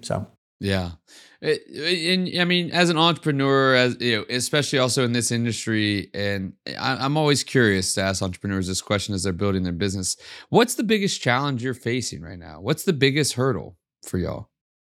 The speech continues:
Speaker 1: Oh, by, by far and away, the biggest challenge that we face is that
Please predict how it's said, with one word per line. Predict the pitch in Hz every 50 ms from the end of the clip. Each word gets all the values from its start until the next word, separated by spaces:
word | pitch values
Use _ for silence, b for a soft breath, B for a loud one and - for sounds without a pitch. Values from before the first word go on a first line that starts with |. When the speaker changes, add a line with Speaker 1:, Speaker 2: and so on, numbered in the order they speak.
| _ _ _ _ _ _ -
Speaker 1:
Oh, | 127 127 117 110 107 107
by, | - 165 165 160
by | 131 123 165 170
far | - - - 202 214 214
and | 190 147
away, | 123 113 117 113 113 117 120 120 120 120 120 b b b b b b b b b
the | b 123
biggest | 113 127 139 139 147 - -
challenge | - 131 123 123 120 104
that | 110 101
we | 101 113 120
face | 117 - - 113 107 107 - -
is | 110 101
that | 107 117 110 107 107 -